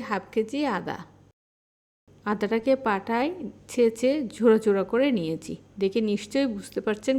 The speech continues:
কতটা চিকন হয়েছে। এদিকে তাওয়ায় আট দশটা লাল মরিচ হালকা তাপে ভেজে নিচ্ছি।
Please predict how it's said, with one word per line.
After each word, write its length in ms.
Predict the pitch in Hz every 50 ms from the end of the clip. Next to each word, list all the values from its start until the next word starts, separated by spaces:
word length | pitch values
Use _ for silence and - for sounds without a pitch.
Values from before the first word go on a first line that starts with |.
| 262 240
কতটা 260 | 208 - 202 - 247 240 -
চিকন 260 | - 185 - 185 185 185 185
হয়েছে। 300 | - 82 80 - - - - - - - - - - - - - - - - - - - - -
এদিকে 360 | 196 185 214 208 214 262 269 294 339 349 - - - - - - -
তাওয়ায় 360 | 220 214 208 214 233 254 269 - - 220
আট 100 | 208 185 - -
দশটা 340 | 196 196 196 - - 254 254 269 294 330 330 302 214
লাল 220 | 196 196 196 190 190 185 185
মরিচ 360 | 185 185 185 220 269 311 - - - - - - - - - - - - - - -
হালকা 360 | - 214 214 214 214 233 220 220
তাপে 220 | 226 214 214 - 269 269 247
ভেজে 240 | 233 208 185 190 180 180
নিচ্ছি। 300 | 175 170 - - -